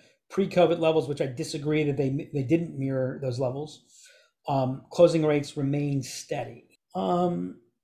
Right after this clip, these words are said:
yeah, I guess because they, they, they, they said, you know, the blue line stays about the same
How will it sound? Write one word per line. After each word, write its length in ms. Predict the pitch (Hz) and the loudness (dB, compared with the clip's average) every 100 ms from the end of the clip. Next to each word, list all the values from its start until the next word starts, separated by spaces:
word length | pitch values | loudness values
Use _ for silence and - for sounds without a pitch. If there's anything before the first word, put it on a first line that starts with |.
| _ - | _ 4
yeah, 200 | 233 233 | 8 8
I 60 | |
guess 340 | 208 240 208 190 | 8 6 6 2
because 240 | 175 190 | 2 4
they, 160 | 196 190 | 6 6
they, 220 | 190 180 | 4 6
they, 160 | 180 | 4
they 140 | 180 175 | 4 2
said, 400 | - 196 180 - | 2 2 2 0
you 120 | 185 | -4
know, 240 | 151 143 147 - - - - - - | -2 -4 -10 -20 -20 -20 -20 -20 -4
the 120 | 170 | 0
blue 240 | 165 170 196 | 4 6 6
line 260 | 196 170 | 6 2
stays 340 | - 180 170 156 | 2 2 2 2
about 420 | 139 160 160 160 | 0 0 0 -4
the 80 | 147 | -8
same 600 | - 165 156 156 147 | -2 0 0 0 -2